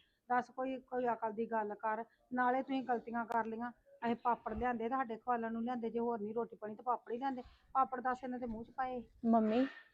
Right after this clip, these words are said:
Speaker 2: ਜਾਣ ਕੇ ਵੇਲਾ ਭੂਆ ਕਰਦੀ ਨਾ, ਜੇ ਮੈਂ ਹਟੀ ਆ ਤੇ ਭੂਆ ਕਿਹੜੀ ਘੱਟ ਵਾ? ਓਦਾਂ ਕਰੂਗੀ, ਮੈਂ ਬੜੀ ਚੰਗੀ ਆ, ਸਭ ਤੋਂ ਸਚਾਰੀ ਮੈਂ ਹੀ ਆ। ਤੇ ਹੁਣ ਵੇਲਾ ਗੱਲਾਂ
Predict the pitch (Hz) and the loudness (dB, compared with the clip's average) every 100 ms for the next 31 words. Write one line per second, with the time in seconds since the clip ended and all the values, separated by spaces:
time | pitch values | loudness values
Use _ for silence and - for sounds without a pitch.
0 | _ _ _ _ - 190 233 214 202 247 | _ _ _ _ -6 6 8 8 6 6
1 | 277 269 262 294 302 277 240 190 226 247 | 8 8 6 8 8 10 10 10 6 4
2 | 277 - _ _ - 233 262 240 220 240 | 2 -2 _ _ 6 8 10 10 10 8
3 | 277 277 262 294 302 311 285 233 226 247 | 8 6 6 4 6 8 8 8 4 8
4 | 302 294 247 240 233 - - - 240 202 | 8 8 6 4 4 -12 -14 6 8 12
5 | 247 247 247 277 294 302 269 240 254 247 | 12 12 10 8 10 10 12 12 10 10
6 | 226 262 294 311 254 247 233 311 247 - | 10 10 10 10 10 8 8 8 6 10
7 | 311 - 254 254 247 247 240 208 202 240 | 8 8 10 12 12 10 8 8 10 8
8 | 247 214 - - - 254 240 277 233 226 | 8 4 0 -16 0 6 10 10 10 8
9 | 277 285 277 247 226 | 10 10 8 8 8